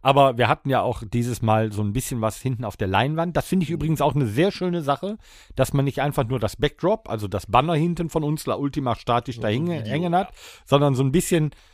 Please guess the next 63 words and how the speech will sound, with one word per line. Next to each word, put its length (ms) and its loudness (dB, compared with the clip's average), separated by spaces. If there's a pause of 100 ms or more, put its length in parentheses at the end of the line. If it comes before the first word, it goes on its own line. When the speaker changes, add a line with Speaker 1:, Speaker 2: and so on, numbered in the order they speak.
Speaker 1:
so 160 -4
Bewegung. 760 4
Ich 180 -4
meine, 160 4
es 100 0
war 140 6
sehr, 180 6
sehr 120 4
viel 200 8
Bewegung 400 4
vom 220 6
Licht 320 4
her, 260 2 (220)
aber 180 4
das 240 4
noch 160 -4
on 140 -2
top, 220 2
Speaker 2:
Ja, 40 -2
Speaker 1:
also 140 2
Speaker 2:
es 40 0
muss 60 4
Speaker 1:
das 60 -2
Speaker 2:
ja 80 6
Speaker 1:
war 80 10
Speaker 2:
auch 40 4
Speaker 1:
schon 200 4
Speaker 2:
dezent, 160 -6
es 100 -10
war 100 4
auch 120 2
sehr 160 -4
dezent, 500 -4
aber 120 -4
Speaker 1:
Voll. 160 8
Speaker 2:
weil 100 2
sonst 240 -4
würdest 260 -6
du 60 -2
ja 60 2
auch 80 0
eine 100 -4
Reizüberflutung 640 -4
haben. 180 -6
Du 100 -8
willst 100 -4
Speaker 1:
Genau. 100 4
Speaker 2:
ja 80 -2
eigentlich 140 -6
auf 100 -6
die 80 -8
Band 260 0
gucken 220 -8
und 80 -10
Speaker 1:
Genau. 180 4
Speaker 2:
das 80 -2
Video 140 -2
gucken. 260 -10
Speaker 1:
Genau. 280 -2
Speaker 2:
Das 200 -2
sah 220 -4
super 500 -2
aus. 340 -6